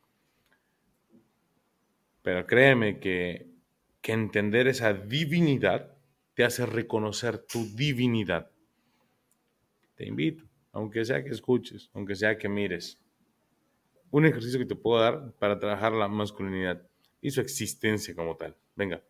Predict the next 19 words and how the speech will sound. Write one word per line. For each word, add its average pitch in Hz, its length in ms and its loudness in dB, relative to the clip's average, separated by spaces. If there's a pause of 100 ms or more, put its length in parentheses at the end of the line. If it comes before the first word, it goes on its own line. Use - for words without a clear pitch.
(460)
cosas 131 320 0
que 123 100 -6
me 113 100 -2
incomodan, 98 560 -2 (720)
¿va? 104 260 0 (1000)
Nosotros 139 600 0 (580)
identificamos 120 840 2
solo 131 160 4
lo 139 140 8
que 107 80 -4
tenemos 107 340 -2
dentro. 104 280 -2
Te 104 80 -2
voy 139 100 8
a 135 40 0
poner 143 180 4
un 135 80 2
ejemplo, 113 260 -2
Frili. 90 360 -10